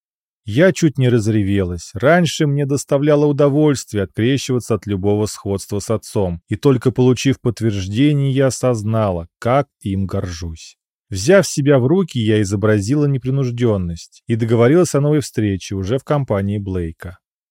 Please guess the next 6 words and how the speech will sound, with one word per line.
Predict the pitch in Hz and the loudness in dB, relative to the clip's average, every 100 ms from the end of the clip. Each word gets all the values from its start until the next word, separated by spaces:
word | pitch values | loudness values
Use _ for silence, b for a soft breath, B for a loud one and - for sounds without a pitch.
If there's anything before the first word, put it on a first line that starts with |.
| _ | _
«Буду | 131 147 240 226 | -6 -2 0 2
рад | 180 185 185 | 4 4 2
увидеть | 156 139 143 | 2 2 2
Бенедикта», | 131 139 139 110 110 - 104 92 - _ | 2 0 0 -2 -4 -4 -6 -6 -12 _
кивнул | - 101 104 123 | -4 -2 0 0
Макланский. | 123 113 98 87 82 - 90 | -2 -2 -4 -4 -8 -16 -20